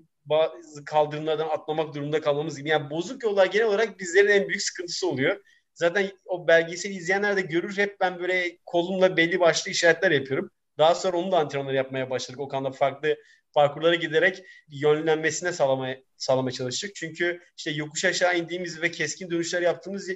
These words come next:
yerler var. Ve Okan orada tamamen işte ipten destek alarak o keskin dönüşü yapması gerekiyor. Beraber senkronize çalışmamız gerekiyor. Ama süreç içinde bunların hepsini öğrendik.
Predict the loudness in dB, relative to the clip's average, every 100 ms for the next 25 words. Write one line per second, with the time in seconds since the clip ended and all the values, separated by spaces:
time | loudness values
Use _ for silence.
0 | -4 0 2 2 0 -2 -10 _ _ _
1 | 0 0 2 0 0 0 -2 0 0 0
2 | -2 -4 -8 -10 -4 0 0 0 -2 -2
3 | 0 2 0 -2 -6 -6 -6 -4 -6 -2
4 | 0 0 -4 -6 -4 -4 -4 -10 -10 _
5 | _ _ 2 4 6 4 2 -4 -2 -2
6 | -2 -4 -4 -8 -8 -10 -10 -10 -12 -12
7 | _ _ _ -8 -6 -4 -4 -4 -6 0
8 | 4 4 2 _ _ _ 0 4 4 4
9 | 0 -2 0 0 -2 -10 -16